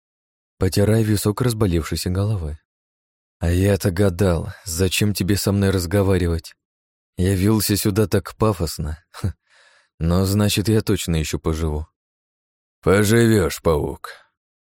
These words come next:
Обязательно поживёшь. Но не радуйся раньше времени. Я выдавлю тебя из брата, а потом раздавлю собственными руками.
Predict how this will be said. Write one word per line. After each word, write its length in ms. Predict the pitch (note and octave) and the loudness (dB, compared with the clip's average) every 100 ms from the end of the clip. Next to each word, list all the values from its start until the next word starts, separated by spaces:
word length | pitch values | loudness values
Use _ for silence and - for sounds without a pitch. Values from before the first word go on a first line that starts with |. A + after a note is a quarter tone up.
| _ _ | _ _
Обязательно 840 | - D2+ F#2 F#2 G#2 F2+ E2 D#2+ | -2 0 2 2 2 2 0 0
поживёшь. 720 | D2+ E2 D2+ D#2+ D#2 E2+ - - _ _ _ _ - | 0 -2 0 -2 -2 -4 -10 -18 _ _ _ _ -6
Но 300 | D2+ D#2 F#2 | -2 0 2
не 200 | F#2+ G2 | 2 4
радуйся 540 | G2 F#2+ F#2 F2 G2 | 4 2 2 2 2
раньше 340 | F#2 F2+ - F#2 | 2 0 0 0
времени. 580 | F2 F#2 D2+ A#1 D#2+ - _ | 2 2 0 -4 -10 -14 _
Я 280 | D#2 D#2+ E2+ | -2 0 2
выдавлю 540 | F2 F#2+ F2+ F2 F2 | 2 2 2 2 0
тебя 300 | E2 F2+ E2 | 0 0 0
из 160 | F2+ E2 | 0 -2
брата, 580 | D#2 F2+ F2+ D2+ - - _ | -2 0 0 -2 -8 -14 _
а 140 | - D#2 | -6 -4
потом 400 | D#2 D#2 E2+ E2 | -2 0 0 0
раздавлю 560 | E2+ E2+ E2+ E2 E2+ | 0 -2 -2 0 0
собственными 640 | E2 E2+ E2 - F2+ E2+ E2+ | 0 -2 -4 -4 -2 0 0
руками. 600 | E2 E2 - D#2 - - | 0 -2 0 -2 -4 -12